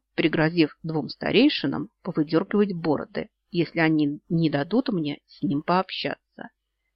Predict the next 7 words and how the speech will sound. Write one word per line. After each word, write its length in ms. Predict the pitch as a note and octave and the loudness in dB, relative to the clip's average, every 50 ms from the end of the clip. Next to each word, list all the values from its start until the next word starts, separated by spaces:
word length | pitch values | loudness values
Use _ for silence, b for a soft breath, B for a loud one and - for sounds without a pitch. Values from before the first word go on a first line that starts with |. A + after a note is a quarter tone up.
| _ _ | _ _
Но 100 | C#4+ D4+ | 4 6
едва 380 | D#4+ A#3+ A3+ G3 G3 F#3 E3+ D#3 | 6 6 4 2 4 2 2 2
мы 100 | - D3 | 0 -4
садимся 580 | - - D#3 D#3+ D#3 D#3 D3 D#3 - - - | -4 -2 -2 -2 0 -2 -4 -6 -6 -8 -8
за 120 | D3 D#3+ D3 | -4 -2 -4
обеденный 520 | D3 D3+ D#3 D3+ E3 - - - - - | -4 -4 -6 -8 -8 -8 -8 -8 -8 -8
стол, 400 | - - - - F3 A#3 C#4 - | -10 -10 -4 0 0 0 0 -2